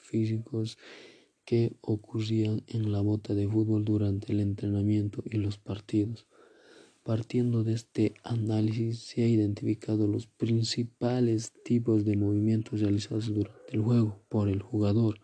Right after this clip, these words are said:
ya sea delantero, zaguero o medio, que son muy flexibles, y rotadores de pie, así como su frecuencia de ocurrencia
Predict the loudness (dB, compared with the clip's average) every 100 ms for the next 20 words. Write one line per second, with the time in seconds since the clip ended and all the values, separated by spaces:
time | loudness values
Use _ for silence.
0 | -18 -20 -20 -20 _ 0 0 0 -2 0
1 | 0 -2 -2 0 2 2 -2 -2 0 2
2 | 2 2 -2 -8 -8 -4 0 2 4 2
3 | -2 _ -20 -20 -20 _ _ -4 -2 0
4 | -2 -2 -2 -4 -2 0 2 0 -4 -12
5 | -20 -20 -20 -20 _ 0 2 0 -4 -2
6 | -2 0 0 0 -6 -12 _ _ -4 -4
7 | -2 0 0 -2 _ _ -18 -16 -16 -20
8 | _ -2 0 0 0 0 0 -2 0 -2
9 | -2 -2 2 0 2 0 0 -4 -10 -12
10 | -10 -4 -2 2 2 0 -2 0 2 2